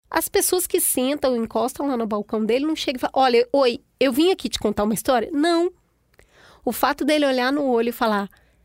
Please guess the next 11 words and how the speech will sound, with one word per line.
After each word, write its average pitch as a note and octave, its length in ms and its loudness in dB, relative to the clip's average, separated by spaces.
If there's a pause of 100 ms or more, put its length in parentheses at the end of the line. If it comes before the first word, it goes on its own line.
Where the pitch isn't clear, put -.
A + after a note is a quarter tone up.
(260)
"Oi, C4 180 2
tudo A3 300 -6
bem? C#4 340 0 (440)
Como D4 160 0
é F4 40 2
que E4+ 120 -16
você C#4 260 -2
tá?" G3 360 -4 (680)
A - 60 -20
pessoa D#4 280 0
já, E4+ 220 2